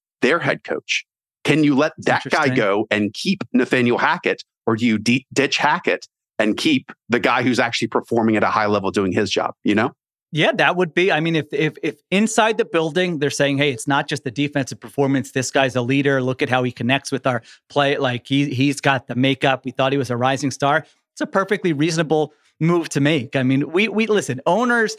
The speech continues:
Speaker 2: they look at the lists online, top ten coaching candidates, and then they start making calls to, uh, the different agents they know. This is not a well thought out,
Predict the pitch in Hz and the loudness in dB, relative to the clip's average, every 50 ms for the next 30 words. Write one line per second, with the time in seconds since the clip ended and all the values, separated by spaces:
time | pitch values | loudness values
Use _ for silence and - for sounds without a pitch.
0 | - 202 135 160 185 220 247 277 285 - 359 - 180 165 160 196 185 - - - | -16 -12 -6 -2 -2 0 0 -2 -2 -2 -4 -4 -2 -2 0 -2 -2 -2 -2 -2
1 | 139 143 147 156 151 139 139 131 113 _ _ _ _ - - 160 180 - - - | -2 -2 0 -2 -2 -2 -4 -6 -12 _ _ _ _ -4 0 0 0 -2 -2 -2
2 | 175 160 160 160 143 - 160 160 160 160 151 127 - 147 139 131 127 131 131 135 | 0 0 0 0 -2 -2 -2 -2 -2 -2 -4 -2 0 0 0 0 0 0 0 -2
3 | 131 - - - 160 160 165 160 156 147 147 - 160 151 143 147 151 151 151 147 | -2 -4 -6 -2 0 0 2 2 2 0 2 0 0 0 0 -2 -2 -2 -2 -2
4 | 139 - 151 151 151 147 139 - - 151 143 135 - - - 147 - 147 139 143 | 0 2 2 2 2 0 -2 -2 0 0 0 0 -2 -6 -8 -4 -2 0 0 0
5 | 143 139 151 139 180 175 - 147 143 - 190 185 175 - 160 139 131 - 147 131 | 0 -2 -2 0 0 0 0 -2 -2 0 0 0 2 2 0 -2 -2 -2 -2 0
6 | 127 127 123 135 147 170 180 226 226 233 220 202 185 170 165 151 147 175 180 180 | 0 0 0 0 0 0 0 2 2 2 2 2 2 2 0 0 0 0 0 2
7 | 175 170 - - 180 170 165 160 156 151 151 147 | 0 -2 -2 0 0 0 2 2 0 0 -2 -4